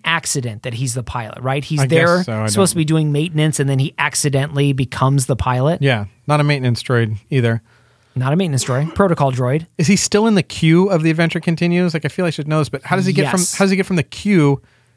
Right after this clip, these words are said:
Speaker 2: to being a pilot
Speaker 1: I think
Speaker 2: so
Speaker 1: he is
Speaker 2: quickly?
Speaker 1: going in, again, I think he's going into, I think the conceit is that he's in the Star Speeder to get something or to run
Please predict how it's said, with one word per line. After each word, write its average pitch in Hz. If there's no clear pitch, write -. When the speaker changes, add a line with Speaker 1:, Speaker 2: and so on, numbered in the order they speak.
Speaker 2:
to 147
being 151
a 127
pilot 127
Speaker 1:
I 151
think 208
Speaker 2:
so -
Speaker 1:
he 226
is 175
Speaker 2:
quickly? 139
Speaker 1:
going 165
in, 156
again, 180
I 127
think 180
he's 170
going 143
into, 143
I 127
think 180
the 175
conceit 156
is 117
that 117
he's 123
in 165
the 196
Star 143
Speeder 127
to -
get 127
something 127
or 127
to 120
run 127